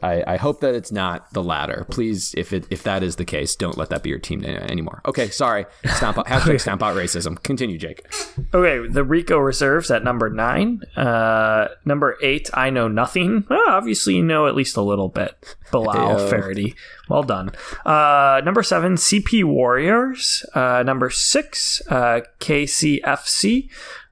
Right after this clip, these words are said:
Speaker 2: Um, number five, T B C. Uh, number four, Loftus Cheeky Nandos. Uh, moving up, too. Moving up in that league. That's good. Uh, number three, Inferno F C. I feel like, you know,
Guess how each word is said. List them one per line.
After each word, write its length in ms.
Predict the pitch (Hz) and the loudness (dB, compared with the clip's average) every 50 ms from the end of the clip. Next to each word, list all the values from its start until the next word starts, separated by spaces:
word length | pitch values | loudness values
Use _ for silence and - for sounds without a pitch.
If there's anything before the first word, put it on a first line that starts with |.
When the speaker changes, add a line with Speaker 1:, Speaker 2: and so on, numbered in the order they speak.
| - | -4
Speaker 2:
Um, 560 | - 123 120 117 117 117 113 113 113 113 117 120 | -2 -2 0 0 0 0 0 0 0 0 0 0
number 240 | 127 127 120 120 | 0 0 0 -2
five, 560 | 117 - - - 131 123 123 123 127 123 - - | -2 -2 0 0 2 2 2 2 0 -2 -4 -4
T 180 | - - 139 | -2 0 0
B 140 | 127 127 123 | 2 0 0
C. 400 | - - - 147 165 208 233 - _ _ _ _ _ _ _ _ _ _ _ _ _ - - | 0 0 0 0 0 0 -2 -6 _ _ _ _ _ _ _ _ _ _ _ _ _ -6 -4
Uh, 280 | - 117 117 113 113 | -2 -2 0 0 0
number 340 | 117 131 139 131 120 131 120 | 2 0 0 2 2 0 0
four, 460 | - - - - - 143 139 160 165 - | 0 0 0 2 4 4 4 2 2 2
Loftus 420 | 135 120 131 - - 143 131 - | 2 2 2 0 -2 -4 -4 -2
Cheeky 320 | - - 147 135 135 135 127 | -2 -2 -2 0 0 -2 0
Nandos. 880 | 120 120 117 117 120 113 120 117 120 131 143 - - - - - - - - - | 0 0 0 0 2 2 2 2 2 2 0 -2 -2 0 0 -2 -4 -4 -6 -4
Uh, 420 | - - 123 113 110 110 113 113 - - - - _ _ _ _ _ - - - | -2 -2 0 0 0 0 0 -2 -4 -6 -12 -20 _ _ _ _ _ -12 -6 -2
moving 340 | 160 139 151 165 165 165 151 | 0 0 2 0 0 0 0
up, 240 | 139 107 - - - | 0 0 -2 -6 -6
too. 320 | - - 123 110 107 120 - _ _ - | -2 0 0 0 -2 -6 -12 _ _ -2
Moving 240 | 143 147 147 147 | 0 0 2 2
up 160 | 143 127 - - | 0 0 -2 -2
in 80 | 113 110 | -4 -2
that 200 | 107 107 - - | -2 -2 -2 -2
league. 160 | 117 107 107 | -2 0 0
That's 220 | 113 123 127 - - | -2 -2 -2 -2 -2
good. 200 | 180 135 113 - - - - - - - - - | -2 -2 -2 -6 -12 -12 -12 -12 -12 -12 -6 -2
Uh, 200 | - 135 135 135 | 0 2 2 4
number 260 | 151 170 180 202 185 | 2 2 2 0 0
three, 380 | - - - 160 160 160 156 - | 0 0 0 0 0 0 0 0
Inferno 520 | 151 139 135 - - 202 240 285 330 302 | 0 -2 -2 -2 0 0 2 2 2 2
F 140 | 269 226 - | 2 2 2
C. 300 | - - 214 196 143 113 | 0 0 2 2 2 0
I 60 | - 208 | 0 -2
feel 260 | - - 480 494 427 403 392 | 0 2 2 4 4 4 4
like, 400 | 381 294 - - - - - - _ _ _ - | 2 2 0 -2 -12 -16 -18 -20 _ _ _ -2
you 120 | 185 180 185 | 0 2 2
know, 480 | 180 165 165 165 160 160 151 - - | 2 2 2 2 2 0 0 -4 -8